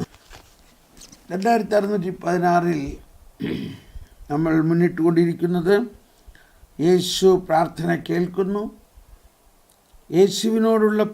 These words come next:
പ്രാർത്ഥനയ്ക്ക് പരസ്യ ശുശ്രൂഷയുടെ കാലത്ത് തന്നെയും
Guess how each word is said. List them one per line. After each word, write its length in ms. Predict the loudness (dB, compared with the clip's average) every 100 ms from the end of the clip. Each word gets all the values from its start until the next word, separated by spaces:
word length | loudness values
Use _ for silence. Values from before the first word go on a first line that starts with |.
| -2
പ്രാർത്ഥനയ്ക്ക് 800 | -2 -2 -4 -4 -4 -6 -8 -8 -10 -16 -20 _ _ _ _ _ _ _ _ _ -4 2
പരസ്യ 580 | 4 2 0 -4 -2 -2 -2 -6 -8
ശുശ്രൂഷയുടെ 760 | -6 -6 -6 -6 2 2 4 0
കാലത്ത് 440 | -2 0 -2 -4 -8 -10 -16
തന്നെയും 500 | -12 -10 -10 -12